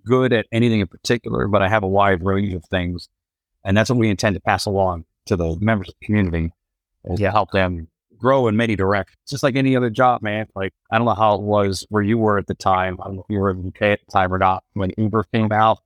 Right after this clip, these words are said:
Speaker 1: this is a really stupid analogy, but it goes to what I'm saying. What happened in Florida, uh, when I was living there at the time, when Uber came out, it finally came down to, to Florida 'cause it hit a few states at once.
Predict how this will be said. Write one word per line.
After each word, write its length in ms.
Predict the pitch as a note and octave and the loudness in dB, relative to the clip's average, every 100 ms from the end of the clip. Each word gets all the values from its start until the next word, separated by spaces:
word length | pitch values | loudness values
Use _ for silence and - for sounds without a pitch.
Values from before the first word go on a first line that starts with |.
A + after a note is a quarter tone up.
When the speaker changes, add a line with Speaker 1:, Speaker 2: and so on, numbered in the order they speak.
| _ _ _ - | _ _ _ -4
Speaker 1:
this 160 | C3 | -4
is 80 | G#2+ | 0
a 80 | G2+ | 0
really 340 | G2+ G2+ F#2+ - | 2 0 -2 -10
stupid 400 | - C#3 A#2+ G#2 | -4 -2 0 0
analogy, 560 | G2 G#2+ B2+ G#2 F2+ | 2 2 2 2 -2
but 180 | F2 F#2+ | 0 -2
it 220 | - G#2+ | -2 -4
goes 240 | G2+ B2 A2+ | 0 0 0
to 80 | G#2 | -4
what 160 | F#2 | -2
I'm 100 | F2 - | -4 -6
saying. 380 | - - G2 F2+ - | -10 -6 -4 -6 -8
What 160 | - A#2+ | -4 0
happened 360 | A#2+ C3+ C3 G#2 | 0 0 -2 -2
in 240 | G2 F#2 - - | -4 -6 -12 -6
Florida, 520 | A2+ A#2+ C3 F#2 F#2 - _ _ _ _ _ _ | -2 0 2 0 -2 -10 _ _ _ _ _ _
uh, 160 | G2+ F#2+ | -2 0
when 140 | G2 | 2
I 40 | G2 | 0
was 140 | F#2 | 0
living 200 | G#2 G2 | 0 0
there 100 | F#2 | -2
at 60 | F#2 | -4
the 60 | |
time, 200 | G#2 G2+ | -2 0
when 100 | F#2+ | 0
Uber 200 | A2 A2 | -2 -2
came 260 | - A2 F#2+ | -2 -2 0
out, 160 | F#2+ | 0
it 60 | F#2 | 0
finally 240 | - G2+ F#2 | -2 0 0
came 220 | G#2+ G2 | 0 0
down 240 | F#2 F2+ | 2 0
to, 280 | - E2+ D#2+ | -2 -6 -8
to 100 | - | -10
Florida 400 | - G#2 G2 F2+ | -8 -2 0 0
'cause 160 | E2+ F2 | -2 -4
it 80 | F2 | -4
hit 140 | G2 | -4
a 40 | F#2 | -4
few 180 | - F#2 | -4 -4
states 380 | - F#2 - - _ | -2 -4 -4 -16 _
at 100 | F#2 | -8
once. 260 | F#2 G2 | -4 -4